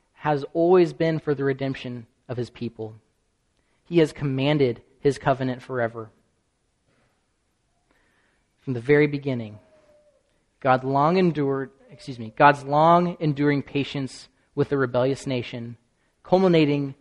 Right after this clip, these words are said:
with the life of Jesus, opens our eyes to see such tremendous glory. There could be no greater expression of who God is. So anything but exactly how all of history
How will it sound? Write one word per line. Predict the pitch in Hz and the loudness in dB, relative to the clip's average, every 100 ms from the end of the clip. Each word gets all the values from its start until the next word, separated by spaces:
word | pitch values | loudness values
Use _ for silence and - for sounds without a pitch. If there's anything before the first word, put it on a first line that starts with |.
| _ | _
with | 147 147 | -4 -2
the | 143 | 0
life | 135 135 | 0 0
of | 139 | -6
Jesus, | 131 135 127 120 123 - - _ _ _ _ _ _ _ | -6 -6 -4 -6 -8 -18 -20 _ _ _ _ _ _ _
opens | 143 151 175 165 | -2 2 2 4
our | 165 | 2
eyes | 139 147 143 131 _ | 4 2 0 -6 _
to | - | -18
see | - 143 | -12 -12
such | - - 147 - | -6 -2 -2 -2
tremendous | - 143 131 131 139 135 - - | -6 -4 -2 -2 -2 -4 -6 -16
glory. | - 127 123 120 120 139 _ _ _ _ _ _ _ _ _ | -12 -8 -6 -6 -10 -16 _ _ _ _ _ _ _ _ _
There | - | -2
could | 151 165 | 0 0
be | 156 | 0
no | 135 131 156 | -2 0 0
greater | 156 135 147 143 127 | 0 0 2 2 0
expression | 127 - 135 123 - 120 117 _ _ - | -4 -4 -2 -2 -4 -14 -14 _ _ -10
of | 120 | -4
who | - 156 | 0 4
God | 143 131 | 6 4
is. | 120 113 110 - _ _ _ _ _ _ _ _ _ _ _ _ _ _ _ _ _ _ _ _ | 2 -2 -4 -16 _ _ _ _ _ _ _ _ _ _ _ _ _ _ _ _ _ _ _ _
So | - 143 - | 0 0 2
anything | 180 196 160 143 127 123 - _ | 2 2 0 -6 -6 -10 -18 _
but | - 135 | -4 -2
exactly | 120 127 147 208 - 139 123 120 - _ _ _ | -2 -2 2 0 0 -4 -4 -6 -16 _ _ _
how | - 135 | -2 -2
all | - 143 175 214 214 | 0 2 4 4 2
of | 170 - | -4 -2
history | 185 - - 147 120 123 | -2 -2 -8 -8 -8 -12